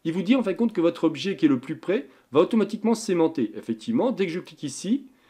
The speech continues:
dès que je vais bouger celui-ci avec touche G, vous voyez qu'il va s'aimanter directement. Je me suis dit, ouais, bon, bah, quel est vraiment l'intérêt ? Je voyais pas trop. Mais en fin de compte,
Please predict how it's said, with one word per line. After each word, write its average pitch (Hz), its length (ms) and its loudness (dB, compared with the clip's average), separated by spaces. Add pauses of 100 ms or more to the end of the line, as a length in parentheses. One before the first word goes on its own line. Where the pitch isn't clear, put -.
(140)
dès 151 140 4
que 160 40 -4
je 151 60 -8
vais 185 80 -6
bouger 220 320 4
celui-ci 185 460 -4
avec 143 160 0
touche 147 160 -6
G, 120 180 -2
vous 254 60 0
voyez 190 200 -2
qu'il 160 120 -8
va 156 80 4
s'aimanter 175 480 -2
directement. 160 680 -2 (580)
Je - 100 -4
me 165 60 4
suis 170 180 -8
dit, 247 160 4
ouais, 180 220 6
bon, 143 140 0
bah, 120 240 2
quel 180 160 4
est 196 60 6
vraiment 175 300 2
l'intérêt ? 165 420 2
Je 170 80 -4
voyais 156 220 2
pas 170 180 -2
trop. 143 340 -6 (300)
Mais 123 140 6
en 226 80 4
fin 220 160 -2
de 208 60 0
compte, - 420 -2